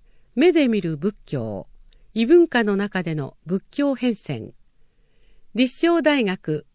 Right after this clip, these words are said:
仏教学部教授、則武海燕。丸二は、子供を捉える目を鍛える。保育者養成の立場から。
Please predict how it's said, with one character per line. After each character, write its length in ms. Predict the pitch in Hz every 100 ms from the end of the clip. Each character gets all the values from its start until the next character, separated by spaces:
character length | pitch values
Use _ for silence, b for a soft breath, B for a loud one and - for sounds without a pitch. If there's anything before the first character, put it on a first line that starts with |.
| -
仏 180 | 190 240 _
教 280 | 339 330 294
学 280 | 302 -
部 140 | 180 143
教 300 | - 190 202
授、 260 | 170 165 - - - - -
則 220 | 254 339
武 340 | 285 240 156
海 300 | - 214 151
燕。 320 | 120 98 82 - _ - - - _ _ _ _ _ _ -
丸 320 | 247 269 277
二 160 | 277
は、 180 | 247 120 - - - _ _ -
子 140 | 254
供 340 | 320 320 330
を 80 | 311
捉 300 | - 277 269
え 80 | 262
る 100 | 208
目 160 | 175 156
を 140 | 139
鍛 360 | - - 202 175
え 60 |
る。 140 | 92 - _ _ - _ _ _
保 160 | - 294
育 180 | 311 -
者 160 | 302
養 180 | 285 294
成 240 | - 202
の 140 | 170 151
立 280 | 175 - 139
場 120 | 113
か 140 | -
ら。 160 | 92